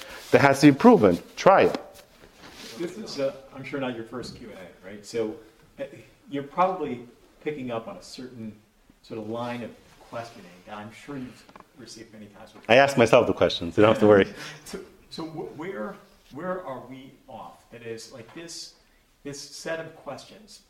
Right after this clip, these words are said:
Speaker 2: that, that, that creates this sort of internal struggle to be able to come to clarity on the, on the bitachon, on the menuchas hanefesh. Where's the delta between the proper understanding of bitachon that will lead to this Monichas Hanefesh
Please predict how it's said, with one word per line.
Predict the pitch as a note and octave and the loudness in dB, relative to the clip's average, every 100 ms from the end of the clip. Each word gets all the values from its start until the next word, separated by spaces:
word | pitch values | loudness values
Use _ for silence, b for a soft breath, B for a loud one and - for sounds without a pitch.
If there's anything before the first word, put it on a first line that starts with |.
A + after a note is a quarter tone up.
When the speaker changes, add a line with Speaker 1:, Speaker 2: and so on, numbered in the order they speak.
| - | -20
Speaker 2:
that, | B2+ - | -20 -12
that, | A2 A2 - | -8 -8 -10
that | A2 - - | -12 -12 -12
creates | C3 C3 - | -8 -8 -12
this | A#2 | -18
sort | - A2+ | -14 -14
of | G#2+ | -14
internal | A2+ - B2+ A2 | -16 -18 -20 -20
struggle | - - - | -18 -18 -18
to | - | -20
be | - | -20
able | - | -20
to | - _ | -20 _
come | - A2 | -20 -20
to | A2 | -20
clarity | - A2 G#2 F#2+ F#2 | -20 -18 -18 -18 -20
on | F#2 | _
the, | F#2 G2+ | _ _
on | F#2 - F#3 _ _ _ _ _ _ _ _ | _ -20 -20 _ _ _ _ _ _ _ _
the | A#2+ | -20
bitachon, | - A#2 - - - | -12 -12 -12 -16 -20
on | F#2+ | -20
the | |
menuchas | G2+ A#2 A#2 - | -20 -20 -18 -20
hanefesh. | - - - - - _ _ _ _ _ _ _ - - - C3+ | -20 -20 -20 -20 -20 _ _ _ _ _ _ _ -18 -16 -16 -12
Where's | D#3+ F#3 | -10 -10
the | C#3 | -12
delta | B2+ A#2+ G#2+ | -14 -14 -14
between | F#2+ - G#2+ G2+ F#2+ F#2+ _ _ _ _ _ _ _ _ | -20 -20 -20 -20 -20 -20 _ _ _ _ _ _ _ _
the | - | -20
proper | - A#2+ A#2+ A2+ | -16 -16 -12 -12
understanding | G#2+ G2 G#2 G#2 | -14 -16 -20 -20
of | G2 | -20
bitachon | F#2+ F#2+ F#2+ | -20 -20 -20
that | F#2+ G#2+ | -18 -12
will | B2 A2+ | -10 -8
lead | A2 A2 | -10 -16
to | A2 | -20
this | G#2 | -20
Monichas | - A2 - - | -20 -20 -20 -20
Hanefesh | G#2 G#2 B2+ | -20 -20 -20